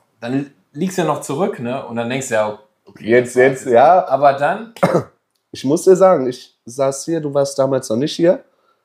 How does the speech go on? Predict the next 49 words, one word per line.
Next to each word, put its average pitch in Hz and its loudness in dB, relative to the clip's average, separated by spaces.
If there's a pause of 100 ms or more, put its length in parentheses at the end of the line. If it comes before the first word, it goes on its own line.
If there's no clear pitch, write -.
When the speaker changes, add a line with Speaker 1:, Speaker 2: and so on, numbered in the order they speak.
(300)
Speaker 2:
Da 117 -14
saßen 147 2
wir, 151 -2
haben 139 -2
das 135 0
hier 143 -2
geguckt. - -4
Speaker 1:
Mhm. 117 -12
Speaker 2:
Ähm, 135 2 (480)
und 127 -4
dann 131 2
fiel 143 -4
das 135 4
eins 135 -2
null 139 -4
und 123 -4
alles, 113 -6
"Ach 113 -4
du 110 -16
Scheiße, 98 -16
mein 117 -6
Gott." 107 -8
Speaker 1:
Ja, 92 -10
Speaker 2:
Und 110 -8
da 131 8
Speaker 1:
dann 170 6
Speaker 2:
hab - -6
ich - -4
Speaker 1:
war 175 -4 (100)
Speaker 2:
noch 170 0
Speaker 1:
es. - -12
Speaker 2:
gesagt, 143 0
"Pass - 0
auf, 113 2 (280)
das 123 2
war 131 6
es - -10
noch 107 -6
nicht, 104 -6
das 139 4
war 139 4
es - -16
noch 110 -12
nicht." 95 -16
Und 101 -16
dann 123 -6 (840)
kam 143 2
Speaker 1:
Ja. 143 4
Speaker 2:
ja 135 -4